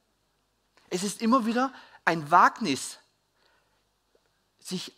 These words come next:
darauf einzulassen, mit Gott unterwegs zu sein. Ich muss den ersten Schritt ins Wasser machen, im Vertrauen, im Vertrauen,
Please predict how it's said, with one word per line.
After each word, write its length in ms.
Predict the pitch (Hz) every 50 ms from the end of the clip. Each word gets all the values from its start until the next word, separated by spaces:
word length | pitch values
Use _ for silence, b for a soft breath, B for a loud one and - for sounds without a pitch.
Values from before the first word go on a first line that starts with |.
| _ _ -
darauf 340 | - 170 165 180 190 - -
einzulassen, 540 | - 190 208 202 - 196 202 190 180 - 180
mit 140 | 175 156
Gott 180 | - 180 180 190
unterwegs 460 | 190 175 180 165 175 175 - - -
zu 40 | -
sein. 360 | 151 151 135 120 110 113 110 B B B B B
Ich 160 | B 190 190
muss 160 | 233 269 233
den 120 | - 233 214
ersten 300 | 233 262 247 254 - 220
Schritt 260 | - - 214 226 220 - -
ins 320 | 214 233 226 202 - - 170
Wasser 240 | 190 185 - 214 202
machen, 280 | 185 165 156 165 160
im 80 | 156 143
Vertrauen, 680 | - 170 156 - - 143 160 196 233 233 170 139 123 - - _ _ _ _ b b b b
im 140 | b 139 135
Vertrauen, 680 | - 143 135 139 - 147 156 170 180 190 196 202 208